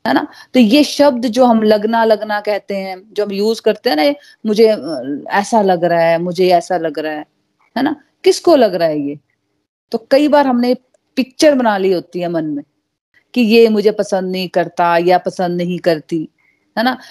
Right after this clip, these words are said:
या उसने मुझे ये कह दिया, ये कमेंट मार दिया तो मुझे बुरा लग गया, है ना।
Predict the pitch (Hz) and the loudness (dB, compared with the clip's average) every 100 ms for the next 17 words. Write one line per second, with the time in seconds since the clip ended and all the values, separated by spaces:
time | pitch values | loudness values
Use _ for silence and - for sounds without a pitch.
0 | - 214 226 220 240 220 196 190 196 185 | -2 2 2 0 -2 2 4 4 4 2
1 | 190 180 175 185 175 185 180 175 170 175 | 0 0 -2 0 4 2 2 0 -2 -2
2 | 170 170 156 170 175 175 170 180 165 170 | -2 -2 -2 -2 -2 -2 -2 -2 0 2
3 | 165 165 151 160 165 _ _ _ _ - | 2 0 -4 -6 -6 _ _ _ _ -8
4 | 240 277 | -4 -6